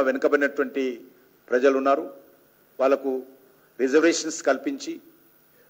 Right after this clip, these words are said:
వాళ్ళకు కూడా పూర్తి సహాయ సహకారాలు అందించేటువంటి కార్యక్రమానికి భారతీయ జనతా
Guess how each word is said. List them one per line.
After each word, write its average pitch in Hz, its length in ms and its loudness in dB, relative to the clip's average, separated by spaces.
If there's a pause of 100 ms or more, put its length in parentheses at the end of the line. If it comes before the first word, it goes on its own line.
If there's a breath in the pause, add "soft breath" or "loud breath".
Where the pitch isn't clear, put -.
(140)
వాళ్ళకు 156 300 2
కూడా 151 120 4 (120)
పూర్తి 165 320 2 (100)
సహాయ 147 300 6
సహకారాలు 143 400 2
అందించేటువంటి 135 680 -4 (760 soft breath)
కార్యక్రమానికి 131 680 2 (240)
భారతీయ 120 300 -2
జనతా 123 240 0